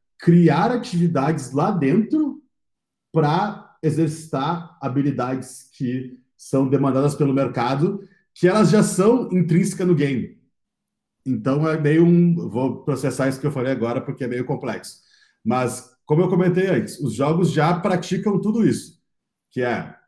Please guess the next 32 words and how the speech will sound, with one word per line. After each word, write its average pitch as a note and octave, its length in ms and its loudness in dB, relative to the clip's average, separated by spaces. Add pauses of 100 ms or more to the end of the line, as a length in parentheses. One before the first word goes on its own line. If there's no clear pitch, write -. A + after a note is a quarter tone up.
criatividade, F3 800 -2
tomada C3 260 -4
de B2+ 80 -4
decisão, C#3 500 -4
resolução A#2+ 340 -2
de C3 60 -6
problemas C3 220 -6
complexos, C#3 460 -6
comunicação A2 540 -4
assertiva, C3 720 -4 (280)
ah, G#2 260 -2
colaboração, C#3+ 840 2 (300)
e B2+ 220 2
et B2+ 120 2
cetera, B2 320 -2
et A#2+ 80 -2
cetera, A#2+ 280 -2
et - 80 -6
cetera. - 380 -10 (500)
Essas A3 360 2
cinco A#3 380 2
que F3+ 100 4
eu F3 60 8
citei, E3 720 0 (400)
que - 120 -6
elas C3+ 260 -2
já C3 360 -4 (100)
são - 220 -6
exercitadas C3+ 600 -4
automaticamente B2+ 720 -4
pelos A#2 260 -2
jogos, B2+ 580 -2